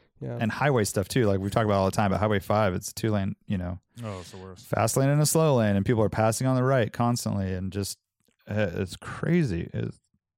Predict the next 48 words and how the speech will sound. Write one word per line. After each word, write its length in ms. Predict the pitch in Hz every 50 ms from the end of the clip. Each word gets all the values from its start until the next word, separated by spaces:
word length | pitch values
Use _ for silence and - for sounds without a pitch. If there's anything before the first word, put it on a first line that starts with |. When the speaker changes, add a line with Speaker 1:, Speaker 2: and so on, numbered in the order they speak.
| _ _ -
Speaker 3:
Well, 220 | 127 143 156 -
when, 180 | 101 101 101 107
Speaker 2:
wacko. 260 | 165 175 - - - -
Speaker 3:
when 160 | 143 160 165
I 80 | 165 170
drove 220 | 160 185 180 156 143
over 360 | 139 139 147 160 170 165 160
the 140 | 127 123 113
hill, 280 | 110 120 113 110 113
so 160 | 113 - 117 110
on 100 | 110 110
Highway 240 | 123 123 113 110
seventeen, 600 | 107 123 127 117 113 107 - 175 160 127 117 113 107 - _ _ _ _ _ _ _ _ _ _ _ -
um, 560 | 120 117 113 113 107 104 101 101 98 101 101 - _ -
I 80 | 131
was 100 | 127 120
in 80 | 123 120
the 80 | 117
Kia, 540 | 104 - - 185 202 190 143 123 117 110 - -
and 120 | 131 123
it 40 | 127
was 140 | 123 120 110
just, 160 | 110 123 - -
like, 180 | 127 113 107 - _ _ _ _ _ _ _ _ _ _ _ _ _ _ _ _ -
hi-, 260 | - - - 139 - - _ _ _ _
it's 200 | - 123 110 -
weekend 500 | 120 107 131 165 165 - 147 123 117 107
traffic, 460 | - 123 107 104 101 98 120 117 113 -
and 100 | 123 123
it's 100 | 123 -
the 80 | 131
same 320 | 117 - - 151 139 127 113
deal. 340 | 113 131 135 120 104 95 95
It's 120 | 95 95 -
just, 160 | 135 120 -
like, 160 | 131 113 104 - - - _ _ _ _ -
no 220 | 135 135 147 151
one, 240 | 156 160 160 156 170 -
everyone's 400 | - 156 156 165 165 156 143 120
going 340 | 110 131 131 139 139 135 127
forty-five 800 | 107 - 120 120 127 135 131 120 - 123 127 123 123 123 123 117
in 80 | 123 123
the 100 | 123 117
fast 380 | - 117 110 110 101 - -
lane, 100 | 113 113 113 113 113 113 110 110 110 110 104
and, 240 | 95 92 98 95
you 120 | 98 113 107
know, 280 | 101 95 95 92 90